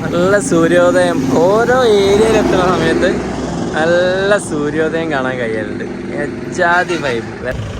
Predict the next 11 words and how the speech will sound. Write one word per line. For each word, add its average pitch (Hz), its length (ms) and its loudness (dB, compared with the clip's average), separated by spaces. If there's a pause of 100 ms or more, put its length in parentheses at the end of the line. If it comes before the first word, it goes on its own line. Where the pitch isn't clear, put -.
(120)
ഇനി 220 80 4 (100)
ഞങ്ങൾ 262 160 4 (120)
ഹൈദരാബാദിലേക്ക് 202 760 2
പോകുന്ന 170 380 2
സമയത്ത് 147 340 0 (400)
കിനിഗിരി 262 480 4
എന്ന് 262 140 4
പറഞ്ഞ 208 260 -2
പ്രദേശത്തായിരുന്നു 170 720 0 (420)
കിടന്നുറങ്ങിയതൊക്കെ 160 960 2
കേട്ടോ. 120 200 0